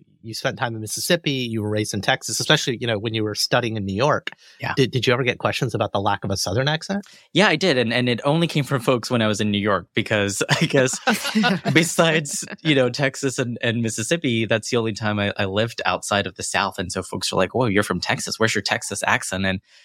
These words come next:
Speaker 2: you know, I, and some folks would even ask, like, you know, "Are there horses? Like, are there cowboys?" And this was in the two thousands, which was really surprising and shocking to me. I'm like, "No, it's, <laughs> like, it's two thousand something. Like, w-,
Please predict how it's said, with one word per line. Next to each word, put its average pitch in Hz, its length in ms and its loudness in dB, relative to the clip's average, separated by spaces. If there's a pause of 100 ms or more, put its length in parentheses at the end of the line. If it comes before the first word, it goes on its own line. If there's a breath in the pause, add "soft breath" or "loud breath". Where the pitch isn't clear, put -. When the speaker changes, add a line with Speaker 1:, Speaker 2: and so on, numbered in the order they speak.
(140 soft breath)
Speaker 2:
you - 40 2
know, 117 160 6
I, 143 240 2
and 147 100 0
some 185 300 0
folks 170 220 0
would 127 120 0
even 110 160 0
ask, 95 280 0
like, 95 280 0
you 107 120 -6
know, 92 120 0
"Are 95 140 -2
there 82 200 -4
horses? 120 840 2
Like, 98 220 0
are 92 100 -4
there 92 160 -4
cowboys?" 127 640 2
And 110 160 -2 (400 soft breath)
this 156 140 0
was 160 120 6
in 135 100 4
the 117 80 4
two 120 180 0
thousands, 104 520 0
which 107 140 -4
was 110 140 -6
really 143 200 2
surprising 101 580 -2
and 95 100 -6
shocking 98 340 -4
to 95 80 -12
me. 95 60 -2
I'm 95 80 0
like, 104 140 0
"No, 139 180 2
it's, 110 240 -2
<laughs> - 40 -16
like, 151 240 -2
it's 135 200 -2
two 165 120 4
thousand 135 320 2
something. 104 320 -4
Like, 104 80 -2
w-, 101 120 -8